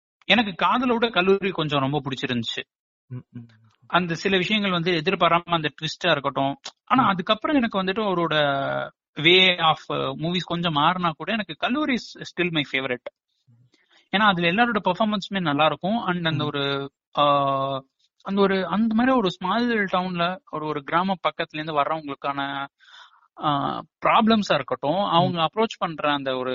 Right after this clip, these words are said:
Speaker 1: ஆக்வர்ட்னஸ் இருக்கும்ல, அதை
Speaker 2: ம், ம்.
Speaker 1: நல்லாவே கன்வே பண்ணிருப்பாரு.
Speaker 2: அது ரியல் லைஃப் இன்சிடென்ட்டோட போர்ட்ரேல் தானே ப்ரோ அது? எனக்கு
Speaker 1: ஆமா, அது
Speaker 2: ஆ.
Speaker 1: எண்டுல உங்களுக்கு ரியல் லைஃப் இன்சிடென்ட்ல இருந்து
Speaker 2: ஆ, ஆ.
Speaker 1: வந்துச்சு.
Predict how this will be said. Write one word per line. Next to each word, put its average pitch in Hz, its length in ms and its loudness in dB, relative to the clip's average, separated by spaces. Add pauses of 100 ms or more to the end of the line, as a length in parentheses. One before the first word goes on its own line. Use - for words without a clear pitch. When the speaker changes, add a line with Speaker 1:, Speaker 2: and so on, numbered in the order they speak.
(420)
Speaker 1:
ஆக்வர்ட்னஸ் 175 640 2
இருக்கும்ல, 139 400 -2
அதை 180 300 2
Speaker 2:
ம், - 20 0
ம். - 40 0
Speaker 1:
நல்லாவே 220 300 2 (100)
கன்வே 156 180 -2 (100)
பண்ணிருப்பாரு. 123 300 -6 (200)
Speaker 2:
அது 143 300 4
ரியல் 190 260 4
லைஃப் 214 220 4
இன்சிடென்ட்டோட 147 680 0 (140)
போர்ட்ரேல் 143 360 2
தானே 127 180 -2
ப்ரோ 113 200 -8
அது? 117 200 -10 (240)
எனக்கு 120 300 -12
Speaker 1:
ஆமா, 156 120 -2
அது 127 360 -6
Speaker 2:
ஆ. 147 40 0
Speaker 1:
எண்டுல 254 340 0
உங்களுக்கு 208 420 -2
ரியல் 170 360 -2
லைஃப் 180 180 0
இன்சிடென்ட்ல 147 400 -2
இருந்து 143 220 -2
Speaker 2:
ஆ, - 0 -
ஆ. 131 40 -4
Speaker 1:
வந்துச்சு. 123 400 -2